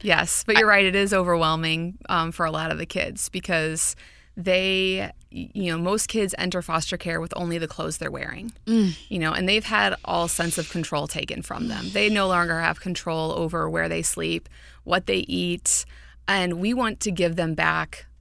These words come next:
Speaker 1: control over what they wear. And it seems like a small thing.
Speaker 2: No, but it's so huge, especially
Speaker 1: Yes.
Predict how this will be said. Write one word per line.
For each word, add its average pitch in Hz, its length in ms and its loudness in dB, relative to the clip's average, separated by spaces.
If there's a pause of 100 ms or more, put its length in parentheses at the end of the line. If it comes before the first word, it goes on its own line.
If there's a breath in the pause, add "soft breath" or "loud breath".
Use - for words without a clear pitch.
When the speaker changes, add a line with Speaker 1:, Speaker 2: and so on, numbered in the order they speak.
(160)
Speaker 1:
control 170 420 -2
over 165 200 -2
what 143 140 -4
they - 140 -8
wear. - 340 -10 (440)
And 180 280 0
it 180 120 -2
seems 240 220 2
like 277 100 2
a 247 80 2
small 180 280 2
thing. 254 360 2
Speaker 2:
No, 247 280 10
but 226 100 6
it's 220 160 4
so 240 160 6
huge, 233 580 2
especially 196 460 6
Speaker 1:
Yes. 220 60 4